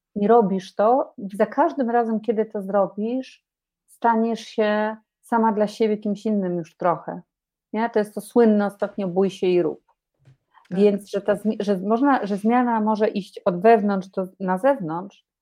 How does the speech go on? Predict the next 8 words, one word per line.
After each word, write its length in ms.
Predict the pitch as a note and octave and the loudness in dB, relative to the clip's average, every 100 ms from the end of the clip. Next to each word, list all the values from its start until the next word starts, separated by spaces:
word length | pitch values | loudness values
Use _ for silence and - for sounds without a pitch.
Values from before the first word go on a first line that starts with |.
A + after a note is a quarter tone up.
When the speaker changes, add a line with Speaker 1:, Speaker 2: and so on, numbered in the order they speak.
| - | -2
Speaker 1:
ale 180 | G3 G3+ | 0 0
może 240 | A3 A3+ | -2 -4
też 220 | A#3 A3 | -8 -8
iść 220 | A3 - - | -8 -8 -4
od 180 | G#3 F#3 | -4 2
zewnątrz 720 | A#3 G#3 D#3+ D#3 F3 - F#3 | 2 4 -2 -6 -10 -14 -6
do 160 | F#3+ | -4
wewnątrz, 500 | G3 A3 D#3+ D3+ D#3+ | 2 2 2 -2 -8